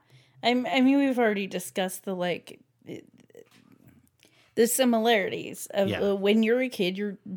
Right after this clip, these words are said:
Speaker 1: brain is literally being molded. Like, you're being trained and taught.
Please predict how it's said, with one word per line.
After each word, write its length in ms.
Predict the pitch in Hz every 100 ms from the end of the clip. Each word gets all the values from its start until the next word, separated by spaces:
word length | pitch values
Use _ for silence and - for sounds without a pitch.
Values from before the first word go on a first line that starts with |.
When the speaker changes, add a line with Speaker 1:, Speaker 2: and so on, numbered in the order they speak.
| - 208 -
Speaker 1:
brain 280 | 208 226
is 120 | 226 202
literally 540 | 190 208 220 220 214
being 300 | 202 202 202
molded. 500 | 185 190 185 165 202
Like, 120 | 185
you're 140 | 185 185
being 320 | 202 190 185
trained 600 | - 202 196 196 196 202
and 240 | 185 190
taught. 440 | 185 - 180 165